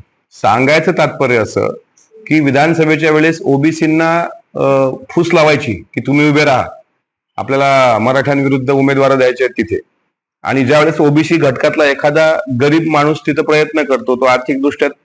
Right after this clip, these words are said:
अ, थकलेला असतो, पण लोकांची त्याला मान्यता असते, अशा वेळेस त्याच ओबीसीचा राजकीय फायदा घ्यायचा आणि स्वतःची घरं भरायची. असे काळे धंदे या हाक्याचे आहेत. त्याच्यामुळे मी त्याला परत सांगतोय की तू तुझ्या अवकातीत राहा,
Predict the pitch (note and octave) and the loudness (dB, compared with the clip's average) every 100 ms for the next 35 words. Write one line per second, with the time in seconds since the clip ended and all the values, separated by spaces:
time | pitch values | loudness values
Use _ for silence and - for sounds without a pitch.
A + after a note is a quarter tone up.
0 | _ _ _ - B2+ C3 C3 B2+ B2+ C#3 | _ _ _ -6 0 2 2 0 -2 -4
1 | C3 D#3+ E3 D3 D#3+ D#3+ F3 D#3+ D3 F3+ | -2 0 2 0 0 0 2 2 0 0
2 | F3+ F3+ G3 F3 F3 D3 D3+ D3+ C#3+ B2 | -2 -4 -2 0 0 0 0 0 -2 -4
3 | - A2+ - _ _ _ B2+ A#2+ D#3+ E3 | -4 -6 -6 _ _ _ -8 -2 0 2
4 | F3 - E3+ E3+ E3+ D#3 E3 E3+ E3 E3+ | 0 0 -2 0 0 2 0 0 -2 0
5 | E3+ F3+ - - A#2 A#2+ - E3+ D3+ C3 | 0 -2 -8 -2 -2 -2 -2 0 2 2
6 | C#3 B2+ C#3+ C#3+ A2 - _ _ _ C3 | 2 2 0 0 -2 -4 _ _ _ -6
7 | D3+ D3 C3 D3+ D#3+ B2 A#2+ C#3 A#2 B2+ | -6 -4 -2 -2 -2 -2 0 0 2 0
8 | B2+ G#2+ F2 _ _ _ _ - A2 D3+ | 0 -4 -6 _ _ _ _ -16 -8 -4
9 | B2 B2+ C3 A2+ B2 C3 B2 C3 - - | 0 0 2 2 2 2 2 0 -2 -6
10 | G2+ B2 A#2 A#2 F#2 B2+ D3 _ _ _ | -4 -2 0 0 0 -2 -6 _ _ _
11 | - A#2 C#3 C#3 D3 C#3 C#3 C3+ C#3+ E3 | -12 -4 -2 0 0 0 0 0 0 0
12 | - G#2 G2+ B2 - - C#3 D3+ C#3+ C3+ | -2 -4 -2 -2 -4 -6 -4 -4 -2 0
13 | C#3+ A#2 A#2 D3 D#3 D#3+ C3+ C#3+ | 2 0 0 0 -2 -2 0 -2